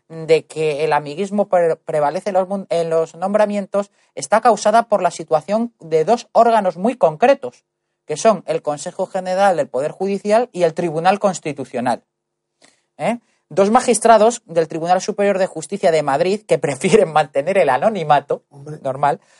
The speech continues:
Speaker 1: consideran que el primer problema es la falta de transparencia del conse-, de transparencia del Consejo a la hora de valorar los candidatos para ascender. Uno que sí que ha dado la cara es el portavoz de la Asociación Judicial Francisco de Vitoria, Marcelino Sexmero,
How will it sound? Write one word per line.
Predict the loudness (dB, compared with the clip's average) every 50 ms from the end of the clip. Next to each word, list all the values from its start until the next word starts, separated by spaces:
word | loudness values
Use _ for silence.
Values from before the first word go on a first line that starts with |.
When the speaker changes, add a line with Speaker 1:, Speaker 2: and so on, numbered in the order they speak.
| _ _
Speaker 1:
consideran | -2 0 0 0 0 0 2 4 4 4 4
que | 2 0
el | 0
primer | 0 0 2 4 2 4 4
problema | 4 4 4 4 4 2 4 2 2 2
es | 0 -2 2
la | 2 2 4
falta | 4 2 2 4 4
de | 4 4 2
transparencia | 0 -2 -2 -4 -4 -4 -4 -4 -2 0 0
del | 0 0 0
conse-, | -2 -2 -4 -2 -6 -8 -4
de | -4 -4 -2
transparencia | -2 -4 -4 -2 -2 -2 -2 -2 -2 -2
del | -2 0
Consejo | 0 0 -2 0 0 -2 0 2 2 2
a | 4 4
la | 4 6 6
hora | 6 6 6
de | 6 6
valorar | 6 4 4 4 4 4 4
los | 2 0 0 0
candidatos | -4 -6 -6 -4 0 0 2 2 2 0 -2 -2
para | 0 2 2 4 4 4 4 4
ascender. | 2 0 -2 -4 -6 -6 -2 0 0 0 0 0 -6 _ _ _ _ _ _ _ _ _ _ _ _ _ _ _ _ _ _ _ _ _ _ _ _ _ _ _ _ -10 -4
Uno | 0 4 6 6 6
que | 4 2
sí | 0 0
que | 4 6 6
ha |
dado | 8 8 8 6
la | 6 6 4
cara | 6 6 6 6 6 4 2 _ _ _ _ _ _ _
es | _ -6 -4 -4 -2 -2
el | -2 -2
portavoz | 0 0 0 2 2 2 4 4 2
de | 2 2
la | 2 2
Asociación | 0 -2 -4 -8 -8 -10 -8 -6 -8 -8
Judicial | -6 -6 -6 -6 -4 -2 -2 -2 -2
Francisco | -2 -4 -8 -10 -10 -12 -4 0 0
de | 0 0
Vitoria, | 0 -2 -2 0 0 2 0 0 -2 _ _
Marcelino | _ -8 -4 -4 -4 -4 -6 -8 -8 -6 -6 -4 -2 -2 -2
Sexmero, | -2 -2 -4 -6 -4 0 2 2 2 2 0 -2